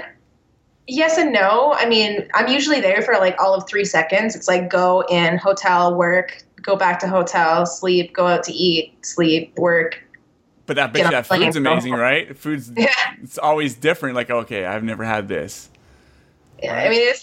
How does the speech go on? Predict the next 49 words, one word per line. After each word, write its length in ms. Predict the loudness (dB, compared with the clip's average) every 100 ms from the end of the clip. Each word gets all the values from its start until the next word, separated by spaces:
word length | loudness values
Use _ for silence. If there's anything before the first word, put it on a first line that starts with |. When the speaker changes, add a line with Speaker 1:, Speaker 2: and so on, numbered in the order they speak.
| -4
Speaker 1:
a 40 |
little 140 | -2 0
harder 240 | 2 2
'cause 80 | 0
I've 140 | 0 0
got 180 | -2
food 140 | -2 0
allergies, 480 | 2 2 0 0 0
so 180 | 2
I'm, 200 | 2 2
like, 240 | 2 0 0
kind 260 | 0 0
of, 100 | 0
like, 160 | 2 2
a 160 | 0 -2
pain 180 | -2 2
in 80 | 2
the 140 | 4
ass 280 | 2 2 0
to 100 | -4
travel 420 | 0 2 2 0
slash 420 | -2 0 0 0
eat 160 | -6 -2
with, 260 | 0 0 0
but 320 | 2 2 0 -2 -6 -12 -4 -4
<laughs> 480 | 0 -2 0 0 2
Speaker 2:
Oh, 340 | 2 4 2
no. 440 | 2 2 4 2 2
What, 220 | -2 -2
Speaker 1:
these 60 | -2
Speaker 2:
what 80 | 0
Speaker 1:
last 260 | 0 0
couple 240 | -4 -6 -6
trips, 400 | 0 2 2 0
like, 400 | 2 2 0 -6
these 140 | -4
last 220 | 0 0 0
couple 200 | -2 0
trips 240 | 0 -2
that 100 | 0
I've 100 | 0
been 140 | 2 2
on, 160 | 2
I've 120 | 2 2
been 100 | 2
able 200 | 2 0
to, 420 | 0 2 2 -2 -6 _ _ _
you 100 | 0
know, 280 | 2 2 -2